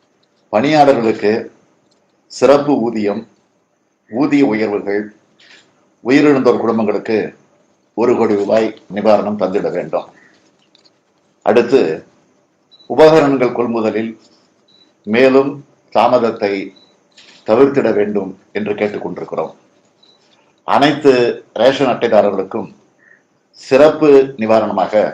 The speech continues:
ரூபாய் ஐயாயிரம் வழங்கிட வேண்டும்.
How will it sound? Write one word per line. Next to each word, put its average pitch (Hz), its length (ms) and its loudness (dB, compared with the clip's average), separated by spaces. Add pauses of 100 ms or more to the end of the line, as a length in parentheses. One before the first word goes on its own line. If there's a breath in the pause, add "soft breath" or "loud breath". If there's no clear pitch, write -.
(880)
ரூபாய் 107 320 2 (120)
ஐயாயிரம் 110 600 0 (140)
வழங்கிட 101 380 -4
வேண்டும். 78 380 -8